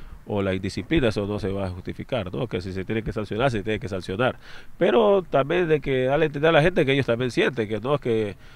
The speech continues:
a veces uno viene y pierde un partido y sale a reírse, ¿no? A cagarse la risa en la habitación, ¿no? Uno también sufre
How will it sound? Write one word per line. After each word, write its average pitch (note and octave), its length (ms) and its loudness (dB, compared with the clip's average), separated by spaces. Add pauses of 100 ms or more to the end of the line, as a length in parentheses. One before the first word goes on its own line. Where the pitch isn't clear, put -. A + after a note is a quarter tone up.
(300)
a G#2 140 0
veces A#2 360 4
uno A2+ 340 2
viene A#2+ 280 0
y - 20 0
pierde A#2 200 2
un A2 60 -6
partido A#2 300 -2
y A2 40 0
sale A2+ 180 0
a G#2 60 0
reírse, G#2+ 440 -4
¿no? B2 180 -6 (260)
A G2 120 -4
cagarse A2 360 -2
la G#2+ 120 0
risa G2+ 220 -4
en A2+ 60 2
la A2 60 0
habitación, G#2+ 380 -2
¿no? C#3 120 -4
Uno A#2 260 -4
también A2+ 300 -2
sufre F#3 360 -2